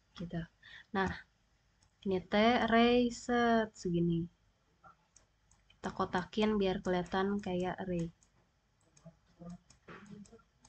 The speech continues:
Nah, udah gitu. Nah, ini tuh aku pertama-tama pesen tempatnya dulu dong. Jadi kayak pesen tempat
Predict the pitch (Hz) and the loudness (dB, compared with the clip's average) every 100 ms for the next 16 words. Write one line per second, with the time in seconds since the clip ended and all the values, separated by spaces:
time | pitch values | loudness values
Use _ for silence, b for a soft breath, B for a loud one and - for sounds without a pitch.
0 | _ _ - - 208 185 175 B B B | _ _ -20 -10 -4 -4 -4 B B B
1 | 208 196 180 185 - 190 220 285 - _ | 2 4 4 2 2 4 6 4 -2 _
2 | B B B 196 190 185 190 170 262 285 | B B B 2 4 4 2 4 2 2
3 | - - - 262 - 214 196 185 175 202 | -2 -4 0 0 4 6 6 4 6 6
4 | 254 - _ _ _ _ _ _ _ _ | 6 4 _ _ _ _ _ _ _ _
5 | _ _ _ - 208 214 214 214 196 208 | _ _ _ -2 4 4 4 2 2 4
6 | 214 208 247 214 202 214 220 180 202 202 | 4 4 4 6 4 2 -2 -2 0 2
7 | 190 185 B B - 214 - 214 208 202 | 2 2 B B -10 -8 2 2 2 2
8 | 202 196 | 2 2